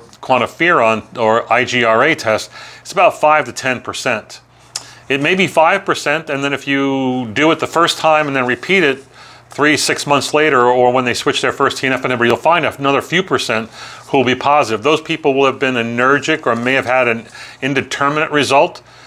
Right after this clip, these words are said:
uh, and then with control of inflammation, they'll get their full immune reactivity back and show you they actually are a latent T B person with reactivity.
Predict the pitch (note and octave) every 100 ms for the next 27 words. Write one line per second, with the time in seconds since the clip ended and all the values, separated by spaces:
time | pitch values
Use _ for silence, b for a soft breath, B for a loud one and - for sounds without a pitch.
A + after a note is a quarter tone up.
0 | B B C3 C3+ B2+ C3 D3 D#3 C#3 C#3
1 | B2 D#3 E3 C3 C#3+ - C3 D3+ D3 B2+
2 | B2 A#2 B2+ B2+ A2+ - D3+ C3 B2 C3+
3 | B2+ A#2 G#2 - D#3+ C3+ A2+ A2+ A2 A2+
4 | - B2+ A#2+ A#2+ A2+ A2+ A2+ A2+ A2+ B2+
5 | C3+ A2 G#2 B B B B - A#2+ A#2+
6 | B2 A2+ A2+ A2 - A#2+ A2+ A2 A#2 G#2+
7 | A2+ G#2+ G2+ A2 F#2+ - C#3 B2 F2+